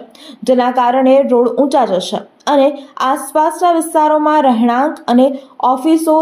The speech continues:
દુકાનો આવેલી છે, તે નીચાણમાં જશે અને તેના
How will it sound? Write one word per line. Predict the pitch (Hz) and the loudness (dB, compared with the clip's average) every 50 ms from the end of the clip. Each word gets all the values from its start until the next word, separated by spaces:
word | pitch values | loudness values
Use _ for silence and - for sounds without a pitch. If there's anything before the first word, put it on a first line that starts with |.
| 311 240 | 2 0
દુકાનો | 247 247 254 262 269 285 262 262 277 262 | -2 0 0 0 0 2 2 2 2 2
આવેલી | 226 208 214 214 202 196 202 196 | 0 0 0 0 0 0 -2 -2
છે, | - 247 - - - - _ | -2 -4 -4 -4 -8 -6 _
તે | - 269 262 | 0 0 2
નીચાણમાં | 262 254 247 262 320 294 294 277 269 254 220 196 202 | 2 2 2 2 0 0 0 0 0 0 0 -2 -4
જશે | 196 - - 240 - - - - - 226 | -8 -6 -6 -8 -8 -8 -12 -20 -12 -4
અને | - 226 233 240 240 262 | -2 0 0 0 0 0
તેના | 254 240 240 | 0 0 -2